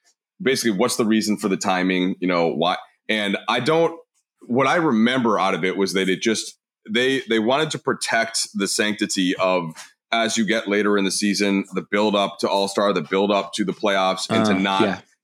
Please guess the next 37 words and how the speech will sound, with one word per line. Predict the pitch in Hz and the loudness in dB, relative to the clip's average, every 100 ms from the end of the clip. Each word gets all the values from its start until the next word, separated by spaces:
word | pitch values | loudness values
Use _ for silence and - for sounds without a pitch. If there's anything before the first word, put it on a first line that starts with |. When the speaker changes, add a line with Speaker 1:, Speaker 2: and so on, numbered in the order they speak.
| - | -4
Speaker 1:
you | |
know, | 107 | -2
have | 95 123 120 117 | 0 0 0 -2
it | 95 | 0
be | 107 113 | 2 2
this, | 101 90 - | 2 -2 -2
like, | 104 95 | -2 0
a | 90 | -2
ramp | 82 104 104 101 | 0 -2 -2 0
up | 87 - | -2 0
that | 95 | -2
would | 92 | 0
interfere | 92 104 95 95 92 | 0 0 0 0 0
with | 90 90 - | 2 -2 -2
the | 87 80 82 - | -2 -2 -4 -4
typical | 113 143 165 | -4 0 0
ramp | 160 165 175 | 0 0 0
up, | 175 170 - _ - | 0 -2 -14 _ -2
but | 120 | 2
there | 120 | 2
would | 113 98 | 2 2
be | 120 | 0
something | 117 127 104 113 | 2 0 2 2
that, | 107 110 | 0 -2
like, | 101 | -2
they | 127 | 0
wanted | 117 143 143 | 2 2 2
to | 123 | 0
have | 123 113 | 0 0
it | 80 - | -4 -2
done, | 117 87 76 80 _ - | 0 0 -2 -6 _ -6
I | 95 | -2
think, | 107 90 | -2 -2
by | - 98 | 0 0
the | 92 | 0
point | - 104 98 87 | -2 -2 0 0
where | 95 90 | 0 0